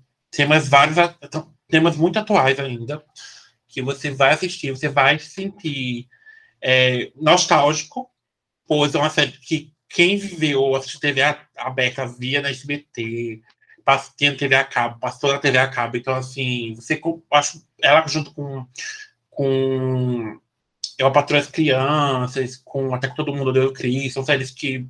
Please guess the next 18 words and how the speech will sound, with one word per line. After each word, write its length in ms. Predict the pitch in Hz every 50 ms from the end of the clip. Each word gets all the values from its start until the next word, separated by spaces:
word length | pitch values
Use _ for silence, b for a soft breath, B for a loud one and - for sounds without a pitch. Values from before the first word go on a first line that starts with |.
| -
marcou 360 | - 139 - - - - 226 175
muito 540 | 165 143 131 127 143 - - 180 175 - _ _ _ _ _ _ _ _
uma 140 | - 123 123
geração, 600 | 117 127 120 120 127 127 - - 123 117 120 131 - - _ _ _ -
marca 240 | 127 131 127 139 131
até 220 | - 135 135 151
hoje. 500 | 151 139 131 131 123 123 - - - - _ _ _ - -
Ela 160 | 143 139 147
tá 220 | 143 - - 147
na 120 | 143 147 151
Globoplay 920 | - 160 156 156 156 175 165 - - - 143 143 139 139 143 160 - - _
e 60 | - 156
na 60 | 151
H 240 | 151 151 - - 160
B 80 | 151 151
O 100 | 147 143
Max 340 | 123 117 123 127 - -
atualmente. 760 | 147 - - 147 143 135 131 127 117 107 113 _ - 214 208